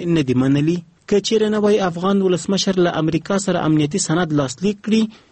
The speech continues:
له دوه زره څوارلسم کال وروسته به د دوه زره شپاړسم کال تر وروستیو پورې د امریکا نهه زره او اته سوه عسکر په افغانستان کې پاتې شي. که څه هم نوی افغان حکومت له امریکا سره امنیتي سند مهم بولي، خو له دې وړاندې ځینو څېړونکو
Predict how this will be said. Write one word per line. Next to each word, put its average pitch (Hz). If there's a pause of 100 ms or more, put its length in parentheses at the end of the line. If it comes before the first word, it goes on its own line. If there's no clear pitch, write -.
(260)
له 196
دوه 214
زره 214
څوارلسم 196
کال 202
وروسته 202
به 202
د 190
دوه 175
زره 170
شپاړسم 165
کال 185
تر 156
وروستیو 170
پورې 214
د 175
امریکا 185 (120)
نهه 196
زره 208
او 202
اته 202
سوه 175
عسکر 151
په 156
افغانستان 131
کې 156
پاتې 131
شي. 170 (260)
که 165
څه 170
هم 190
نوی 185
افغان 156
حکومت 175
له 185
امریکا 156
سره 202
امنیتي 156
سند 135
مهم 147
بولي، 147 (380)
خو -
له 143
دې 143
وړاندې 185 (500)
ځینو 214
څېړونکو 202